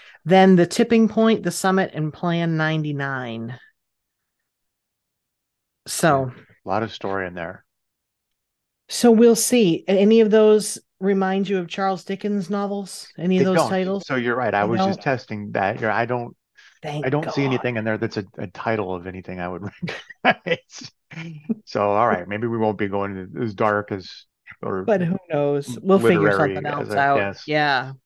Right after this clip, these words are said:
Speaker 2: Yeah. Okay.
Speaker 1: Um, but it's fun talking about it,
Speaker 2: It
Speaker 1: and
Speaker 2: is.
Speaker 1: we'll be on this ride for, um, the next few weeks anyway, and then whenever Bad Batch comes back again,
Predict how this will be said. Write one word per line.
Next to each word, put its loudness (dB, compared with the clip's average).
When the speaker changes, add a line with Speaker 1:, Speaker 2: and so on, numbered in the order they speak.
Speaker 2:
Yeah. -2
Okay. 4
Speaker 1:
Um, 2
but 2
it's -2
fun -2
talking -2
about -2
it, -4
Speaker 2:
It -18
Speaker 1:
and -2
Speaker 2:
is. 0
Speaker 1:
we'll 2
be 0
on -2
this -6
ride -2
for, -4
um, -6
the -6
next -8
few -4
weeks -4
anyway, 2
and -4
then -6
whenever -4
Bad -8
Batch -10
comes -10
back -8
again, -10